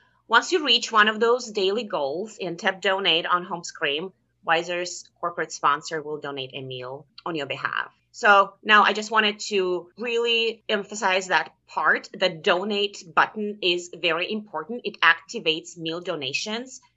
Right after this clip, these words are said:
So they do not hap-, happen automatically. So even though you reach your goal,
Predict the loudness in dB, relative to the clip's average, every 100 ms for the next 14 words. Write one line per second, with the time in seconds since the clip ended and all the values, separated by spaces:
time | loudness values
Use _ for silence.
0 | _ -12 2 4 4 2 0 6 4 6
1 | 6 6 4 -12 2 2 2 0 0 0
2 | 0 2 0 -2 -2 2 2 2 0 0
3 | 0 2 2 0 -4 -6 -10 -8 -6 -6
4 | -4 -4 -2 -4